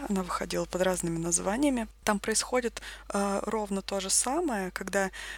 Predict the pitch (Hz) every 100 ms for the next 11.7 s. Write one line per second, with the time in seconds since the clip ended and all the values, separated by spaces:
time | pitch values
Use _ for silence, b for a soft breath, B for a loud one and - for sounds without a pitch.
0 | - 208 - 196 214 214 208 196 - 190
1 | 170 190 190 196 180 180 170 - - 185
2 | 196 285 320 208 190 175 208 262 - B
3 | B - 220 233 - 202 180 196 185 202
4 | 302 285 208 - 190 185 202 226 220 233
5 | 214 165 160 165 B B B 202 214 -
6 | - - 202 202 202 208 208 - 214 -
7 | 226 214 202 220 302 320 196 214 - 214
8 | 208 214 240 208 - 214 220 - - 202
9 | 165 165 160 190 202 196 - 202 196 175
10 | 190 185 202 - - 175 185 196 240 -
11 | - B B B - 214